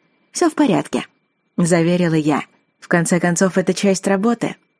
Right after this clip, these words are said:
Жизнь полна подобных неожиданностей, так что ничего сверхординарного не произошло. Вот только плакать почему-то хотелось очень сильно. Но умение справляться с эмоциями — один из важнейших навыков идеальной экономки.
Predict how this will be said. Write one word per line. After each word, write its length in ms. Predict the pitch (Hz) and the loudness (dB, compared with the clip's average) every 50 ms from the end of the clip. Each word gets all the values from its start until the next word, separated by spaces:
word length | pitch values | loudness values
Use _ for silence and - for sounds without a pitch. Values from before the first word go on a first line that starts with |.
| _ - | _ -2
Жизнь 480 | 254 254 277 339 359 311 240 208 180 165 | 0 2 4 4 4 4 4 2 2 2
полна 400 | - 190 196 214 240 294 302 233 | 2 2 2 4 2 2 2 0
подобных 600 | - 180 170 165 185 175 156 160 165 165 - 175 | 0 2 2 4 2 2 2 0 -2 -2 0 0
неожиданностей, 840 | 170 160 160 151 170 175 156 156 147 143 139 151 - - 160 151 | 0 0 2 0 0 0 0 0 -2 -2 -2 -4 -4 -2 -2 -2
так 200 | 156 175 175 - | 0 -2 -4 -4
что 280 | - - 175 156 156 - _ _ _ _ - | -2 0 0 0 0 -2 _ _ _ _ -6
ничего 520 | 330 330 269 - - 247 226 208 247 254 233 | -4 -4 -2 0 0 0 2 2 2 2 2
сверхординарного 1120 | - - - 185 196 175 165 - 156 147 - 160 170 175 196 226 233 214 175 165 156 160 | 0 0 0 0 0 0 0 -2 -4 -4 -2 -2 0 0 0 0 0 0 0 0 0 0
не 160 | 160 160 160 | 0 0 -2
произошло. 680 | 156 - 160 156 151 151 147 139 - - - 127 135 - - - _ _ _ _ _ _ _ _ _ _ - | 0 0 0 0 2 0 -2 -4 -4 -6 -4 -4 -4 -4 -6 -8 _ _ _ _ _ _ _ _ _ _ -6
Вот 200 | 185 175 170 - | -4 -4 -4 -4
только 340 | - 190 180 - - - 185 | -2 -2 -2 -2 -2 -4 -6
плакать 600 | - - - 196 202 185 170 156 - 156 - - | -4 -4 -2 0 0 0 0 -2 -4 -8 -8 -8
почему-то 460 | - - - - 180 175 175 170 185 | -10 -10 -6 -4 -2 -2 -2 -2 -4
хотелось 500 | 180 - 202 202 - 311 294 220 180 - | -4 -2 -2 0 0 2 2 2 2 0
очень 280 | 233 226 - - 214 208 | 0 -2 0 0 0 0
сильно. 520 | 202 - - 170 160 147 143 147 123 - - _ _ _ _ _ _ - | 0 -2 0 0 0 0 0 -2 -4 -4 -8 _ _ _ _ _ _ 0
Но 180 | 202 202 202 | 2 2 4
умение 440 | 202 202 214 233 233 220 208 196 185 | 4 4 4 4 4 4 4 2 2
справляться 580 | 185 - 196 190 180 190 - 202 - - 185 175 | 0 0 0 0 2 2 2 2 0 0 -2 -2
с 120 | - - | 0 0
эмоциями — 680 | 185 190 220 240 226 - - 170 156 147 156 156 143 - - - - - - - | 0 2 2 2 0 0 0 0 0 2 0 0 -2 -4 -8 -14 -16 -16 -6 -2
один 320 | - 165 170 214 202 196 | 0 2 4 4 4 2
из 160 | 196 180 170 180 | 2 0 0 0
важнейших 720 | 190 190 180 180 208 226 240 233 202 - - 180 165 - | 0 2 2 4 4 4 4 2 2 0 -2 -4 -2 0
навыков 540 | 180 185 214 226 190 185 175 - 175 165 - - - - - - _ | 0 0 2 2 2 0 0 0 -2 -4 -4 -6 -16 -20 -20 -6 _
идеальной 560 | - 277 214 175 180 170 165 160 160 160 151 - | 0 0 2 2 2 2 2 2 2 0 0 -2
экономки. 800 | - 170 - 165 160 156 147 139 139 143 139 - - - - | -4 -4 -2 -2 -2 0 0 -2 -2 -2 -4 -6 -6 -6 -6